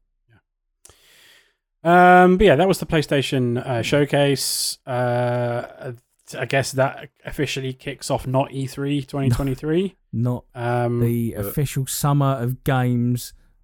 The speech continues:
Speaker 2: but not a festival of summer,
Speaker 3: <laughs>
Speaker 2: summer festival of games, 'cause that's someone else's. Yeah.
Speaker 1: Well, eh, Jeff,
Speaker 3: Yeah.
Speaker 1: I mean, this is all owned by Jeff Keighley. Jeff, Jeff Keighley owns video games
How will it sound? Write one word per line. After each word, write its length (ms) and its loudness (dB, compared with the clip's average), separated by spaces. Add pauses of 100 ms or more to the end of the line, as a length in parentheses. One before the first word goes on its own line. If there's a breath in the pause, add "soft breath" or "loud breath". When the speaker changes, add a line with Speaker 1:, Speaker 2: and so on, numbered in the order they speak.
Speaker 2:
but 120 -4
not 200 -2
a 40 -6
festival 640 -4
of 160 -6
summer, 480 0
Speaker 3:
<laughs> 0 -
Speaker 2:
summer 300 0
festival 520 -6
of 140 -10
games, 320 -6
'cause 180 -14
that's 220 -12
someone 260 -8
else's. 440 -12 (1160)
Yeah. 240 -10
Speaker 1:
Well, 320 4
eh, 380 2
Jeff, 280 2
Speaker 3:
Yeah. 60 2
Speaker 1:
I 20 4
mean, 140 6
this 180 2
is 80 0
all 380 4
owned 200 -2
by 120 -6
Jeff 220 -10
Keighley. 260 -18
Jeff, 260 -6 (140)
Jeff 180 -4
Keighley 320 -4
owns 560 -4 (300)
video 240 -2
games 720 -4